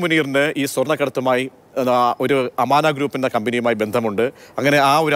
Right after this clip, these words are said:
ആരോപണം നിലയിലേക്ക് കൊണ്ടുവരുന്നു. മറ്റൊന്ന്, ഇന്നലെ കെ ടി ജലീൽ ഉന്നയിച്ച വളരെ പ്രധാനപ്പെട്ട ഒരു കാര്യമുണ്ട്. ഒരു നേതാവ്, ഒരു മത നേതാവ്, ആ,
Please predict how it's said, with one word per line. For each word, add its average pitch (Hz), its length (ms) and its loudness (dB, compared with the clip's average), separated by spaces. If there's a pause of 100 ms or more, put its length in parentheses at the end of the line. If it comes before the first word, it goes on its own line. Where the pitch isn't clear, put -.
ആരോപണം 135 300 -2
നിലയിലേക്ക് 123 360 0
കൊണ്ടുവരുന്നു. 107 440 -2
മറ്റൊന്ന്, 131 320 0 (140)
ഇന്നലെ 156 240 2 (140)
കെ 160 80 4 (100)
ടി 196 140 0
ജലീൽ 143 200 0 (300)
ഉന്നയിച്ച 143 300 0
വളരെ 131 200 0
പ്രധാനപ്പെട്ട 123 460 -2 (160)
ഒരു 117 140 -2
കാര്യമുണ്ട്. 104 360 -2 (420)
ഒരു 165 120 4 (760)
നേതാവ്, 139 420 2 (120)
ഒരു 151 180 0
മത 123 100 0 (120)
നേതാവ്, 113 420 0 (920)
ആ, - 20 4